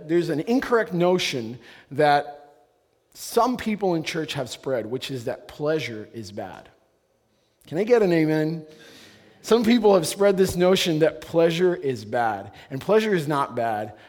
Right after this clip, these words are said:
Pleasure is really good. It feels good. The problem is, where do we seek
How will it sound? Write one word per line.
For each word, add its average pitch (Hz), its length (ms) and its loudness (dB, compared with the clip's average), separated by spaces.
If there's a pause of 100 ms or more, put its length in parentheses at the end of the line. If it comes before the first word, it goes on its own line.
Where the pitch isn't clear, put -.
(100)
Pleasure 160 280 -4
is 117 180 -8
really 156 360 0
good. 214 340 -2
It - 80 -20
feels 285 380 -2
good. 110 340 -12 (580)
The 160 80 -4
problem 254 360 2
is, 175 240 2
where 170 400 2
do 214 100 0
we 175 180 -2
seek - 460 -6